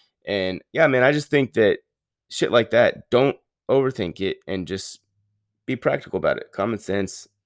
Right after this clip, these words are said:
you know, take 'em, uh, at, at that price. <clears throat> So, um, so yeah, guys,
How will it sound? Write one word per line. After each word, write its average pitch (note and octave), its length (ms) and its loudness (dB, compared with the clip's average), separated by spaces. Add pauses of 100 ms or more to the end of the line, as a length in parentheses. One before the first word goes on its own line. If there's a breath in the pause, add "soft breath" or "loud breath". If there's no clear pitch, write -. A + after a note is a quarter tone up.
(420)
you F#2 100 -8
know, C#2 200 -10 (340)
take F2+ 200 -4
'em, - 140 -12 (840 loud breath)
uh, G2+ 140 2 (100)
at, - 160 -2
at - 160 0
that - 180 0
price. - 380 -4 (100)
<clears throat> F#3 300 4
So, A2+ 340 4 (1000)
um, G2 380 6
so - 140 -4
yeah, C#3 160 6
guys, A2+ 340 4